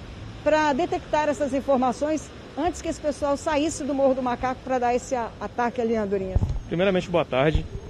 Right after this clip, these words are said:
Speaker 2: É, com o aumento de homicídios que teve sensivelmente no último mês, a nossa equipe de inteligência, ela começou a fazer um, alguns levantamentos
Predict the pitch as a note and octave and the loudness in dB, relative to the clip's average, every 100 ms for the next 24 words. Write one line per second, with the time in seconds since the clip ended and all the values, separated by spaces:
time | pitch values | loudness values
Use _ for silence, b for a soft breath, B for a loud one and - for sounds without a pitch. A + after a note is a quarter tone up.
0 | - - - C#3 C3+ C3 B2+ - - - | -16 -10 -4 -2 0 0 -2 -6 -16 -6
1 | F3 A3+ A3+ A#3 A3 G#3+ - E3+ - F3+ | 0 2 2 0 -2 -2 -4 -8 -10 -10
2 | - D#3 D3 - F3 - G3+ F#3+ D#3+ D#3+ | -2 -2 0 0 0 0 0 0 2 -2
3 | D3+ D3 C#3+ C#3 B2 A#2+ D3 B2+ - - | -2 -4 -4 -4 -2 0 0 0 -2 -10
4 | - - - C3+ D3+ F3 F3+ F3 E3+ F3+ | -14 -16 -8 0 0 0 -4 -4 -4 0
5 | F#3+ D#3 E3 - F3 F3 G3 F#3 - A3 | 0 2 0 0 -2 0 0 0 0 -2
6 | B3 A#3+ - G3+ D3+ C#3+ G#3 A3+ F#3 D#3+ | 0 0 0 -2 0 0 0 0 -2 -2
7 | D#3+ D#3 D3 D3 C#3+ - - C#3 D3+ D3 | -2 -2 -2 -2 -6 -6 -4 -2 0 0
8 | C3 C3 - | -2 -2 -4